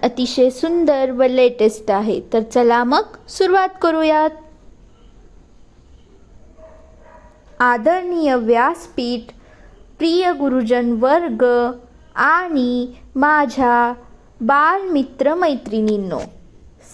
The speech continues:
सर्वांना माझा नमस्कार. रायगडी मंदिरी वसे माझा राया,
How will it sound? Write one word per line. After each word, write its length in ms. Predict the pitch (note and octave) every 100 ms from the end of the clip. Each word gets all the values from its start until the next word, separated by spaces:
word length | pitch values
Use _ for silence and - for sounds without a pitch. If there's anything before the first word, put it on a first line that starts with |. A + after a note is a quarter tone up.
| -
सर्वांना 720 | C4 B3 A#3+ C#4 F4 F#4+ G4
माझा 640 | F#4 D#4 A#3 G#3+ C4 D4+ G4+ - - -
नमस्कार. 680 | C#4 C#4 G#3 - - F3+ - - - - - - - - - - - - - - - - - - - G3+ G3+ - - - - - - - - - - - - - - - - - - - - - - - - - - _ -
रायगडी 760 | C#4 D4 F4 G4+ E4+ E4+ F4+ G4
मंदिरी 640 | F4+ C#4+ C4+ C#4+ E4 F4
वसे 400 | D#4 A#3 A#3 D4
माझा 480 | D#4+ C#4 G#3+ B3 A3+
राया, 360 | G3 F3 E3